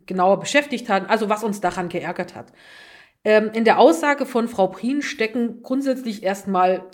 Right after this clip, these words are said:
zwei Aussagen drin oder zwei Fakten. Erst wird von ihr explizit behauptet, Inklusion schreitet fort. Das ist so das eine. Und, äh, ganz explizit.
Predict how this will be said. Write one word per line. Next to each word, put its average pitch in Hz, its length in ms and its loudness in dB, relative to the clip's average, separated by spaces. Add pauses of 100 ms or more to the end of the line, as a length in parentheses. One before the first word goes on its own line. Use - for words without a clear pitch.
(160)
zwei 214 640 2 (180)
Aussagen 143 560 -2
drin 123 240 -16 (100)
oder 160 220 -6
zwei 165 460 -6
Fakten. 190 520 -4 (600)
Erst 247 280 2
wird 294 80 -2
von 247 260 0
ihr 226 440 0 (460)
explizit 220 500 -4
behauptet, 254 640 2
Inklusion 202 600 -4
schreitet 160 400 -8
fort. - 400 -10 (560)
Das 156 180 -14
ist 175 100 -16
so 160 100 -20
das 143 200 -20
eine. 226 340 -6 (600)
Und, 202 480 2
äh, 185 220 2
ganz 190 260 0
explizit. 220 580 -8